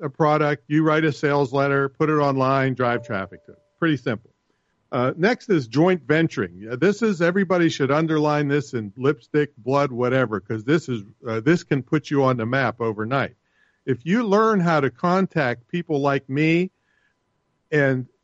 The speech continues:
present a product to them, people like me that have a hundred thousand people on their database are looking for products to promote to their database. And if you approach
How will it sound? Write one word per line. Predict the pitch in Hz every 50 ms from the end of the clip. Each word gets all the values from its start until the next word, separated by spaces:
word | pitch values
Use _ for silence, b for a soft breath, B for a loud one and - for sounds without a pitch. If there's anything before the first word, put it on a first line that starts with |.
| _ _ _ _
present | _ - 156 135 110 139 170 196 190 -
a | 151 127
product | - - 165 170 190 208 208 180 143 - -
to | 139
them, | 107 107 104 104 107
people | - 208 240 - 240 226
like | 220 208 190 175 - -
me | 180 208 226 208 160 147 151
that | 151 143 151 143
have | 170 170 160 151
a | 147
hundred | 165 175 175 160 160 -
thousand | 165 156 151 151 131 135 135 127 131 - _
people | 190 190 185 - 156
on | 143 143
their | 131 123
database | 117 143 175 220 247 233 185 139 117 113 117 139 143 - -
are | 156 156
looking | 160 165 214 226 - - 220 180 156 139
for | - - 135
products | - _ - 147 135 131 135 143 139 - -
to | 151 131
promote | - - 143 135 143 170 240 247 160 - - _ _ _ _ _ _ _ _ _
to | - 147
their | 123 127 120 110 107 - _ _ _ _ _ _ _ _
database. | - 123 127 117 117 110 - 113 104 117 165 185 - -
And | 139 127
if | 123 120 - 156
you | 165 180 202 180 -
approach | 151 139 131 _ - 175 190 208 214 208 - -